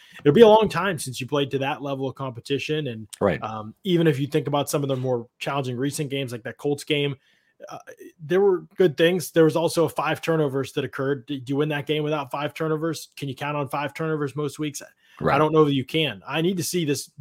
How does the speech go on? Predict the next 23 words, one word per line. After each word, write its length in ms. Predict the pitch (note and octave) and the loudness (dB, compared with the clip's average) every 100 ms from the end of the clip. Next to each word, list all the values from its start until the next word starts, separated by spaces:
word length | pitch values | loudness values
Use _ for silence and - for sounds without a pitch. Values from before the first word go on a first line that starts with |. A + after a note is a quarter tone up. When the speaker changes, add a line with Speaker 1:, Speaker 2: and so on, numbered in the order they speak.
| B2+ | -10
Speaker 1:
defense, 420 | D3+ D#3 D3+ B2+ A#2 | 0 0 0 -4 -6
especially. 520 | - C#3+ C3 A2 F#2+ | -8 -6 -6 -8 -10
It's 160 | B2 | -10
against 340 | C3+ C3 C3+ - | -6 -6 -6 -8
the 80 | C3 | -6
first 300 | D#3 D3+ - | -2 -2 -2
competent 400 | C#3+ C3+ B2+ B2+ | -6 -6 -6 -2
offense 320 | C#3 B2 A2+ | -4 -4 -10
they've 100 | A2+ - | -12 -6
played 120 | C3 | -6
in 60 | |
a 20 | A#2 | -4
while. 100 | B2 | -4
You 140 | D#3 | -2
can 100 | A3 | -2
talk 200 | E3+ G3 | 2 2
about 180 | F3 C3+ | 2 -2
the 40 | |
defenses 520 | A2+ D3 D3+ A2 G#2 G#2 | 0 -2 -2 -6 -10 -16
the 80 | |
Bucs 240 | A2 A2 - | -12 -12 -12
have 100 | G#2 | -14
faced. 320 | A2+ F#2+ - | -14 -14 -16